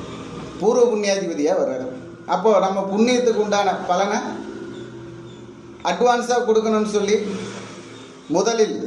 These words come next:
ஒரு ஐம்பது, அறுபது சதமானம் நம்மளுடைய கல்வியில் கை வைக்கிறார். நாலாம் கல்வி தான் வந்துட்டு உயர்நிலை கல்வி, முதுநிலை. அப்போ இந்த கல்வியில் கை வைக்கிறார். ஒரு ஐம்பது, அறுபது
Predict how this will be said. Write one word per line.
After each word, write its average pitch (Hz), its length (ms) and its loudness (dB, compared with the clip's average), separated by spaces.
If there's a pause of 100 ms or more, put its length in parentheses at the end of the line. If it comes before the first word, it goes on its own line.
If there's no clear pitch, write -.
(1120)
ஒரு 196 200 4 (340)
ஐம்பது, 214 380 2
அறுபது 208 380 4
சதமானம் 170 520 2 (640)
நம்மளுடைய 160 460 4 (760)
கல்வியில் 247 600 0
கை 196 140 4 (140)
வைக்கிறார். 156 520 2 (360)
நாலாம் 185 340 2
கல்வி 175 240 0
தான் 180 200 2
வந்துட்டு 151 300 2 (580)
உயர்நிலை 170 480 2
கல்வி, 156 300 2
முதுநிலை. 135 480 2
அப்போ 147 180 0
இந்த 151 260 4
கல்வியில் 196 600 0 (140)
கை 147 200 4
வைக்கிறார். 104 640 -2 (1600)
ஒரு 190 160 4
ஐம்பது, 226 340 2
அறுபது 220 260 6